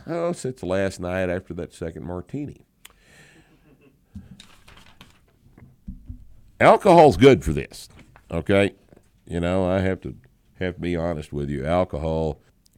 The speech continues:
is way better for pain than naproxen. And in fact, for me,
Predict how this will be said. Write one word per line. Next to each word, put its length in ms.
is 320
way 360
better 300
for 160
pain 640
than 260
naproxen. 920
And 440
in 160
fact, 440
for 120
me, 640